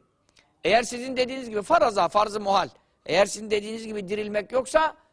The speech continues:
benim bunda bir zararım yok. Niye? Abdest aldım, temiz kaldım. Namaz kıldım, huzur buldum. Vakitlerimi düzene soktum. Hayatımı tanzim ettim. Benim İslamiyet'ten bir zararım olmadı.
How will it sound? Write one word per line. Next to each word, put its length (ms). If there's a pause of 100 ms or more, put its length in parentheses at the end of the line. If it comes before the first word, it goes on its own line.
(140)
benim 240
bunda 240
bir 40
zararım 420
yok. 180
Niye? 180
Abdest 380
aldım, 280
temiz 280
kaldım. 340 (400)
Namaz 320
kıldım, 320
huzur 300
buldum. 320
Vakitlerimi 600
düzene 300
soktum. 360
Hayatımı 520
tanzim 340
ettim. 280 (260)
Benim 200
İslamiyet'ten 680
bir 40
zararım 380
olmadı. 400